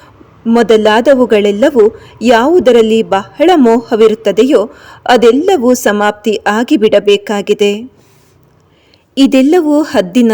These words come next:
ಸಂಪತ್ತು ಆಗಿದೆ. ಈಗ ನೀವು ಬೇಹದ್ದಿನಲ್ಲಿ ಹೋಗಬೇಕಾಗಿದೆ.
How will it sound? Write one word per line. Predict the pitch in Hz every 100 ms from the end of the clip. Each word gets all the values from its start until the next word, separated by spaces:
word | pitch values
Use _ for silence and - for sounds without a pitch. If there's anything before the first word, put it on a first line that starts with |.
| 220
ಸಂಪತ್ತು | - 214 214 226 220 -
ಆಗಿದೆ. | - 226 190 202 202 208 _ _ _ _
ಈಗ | 269 339 349
ನೀವು | 302 240 208 220
ಬೇಹದ್ದಿನಲ್ಲಿ | 175 202 220 - 277 277 269 254 262
ಹೋಗಬೇಕಾಗಿದೆ. | - 214 196 214 202 214 208 202 202 208 202 -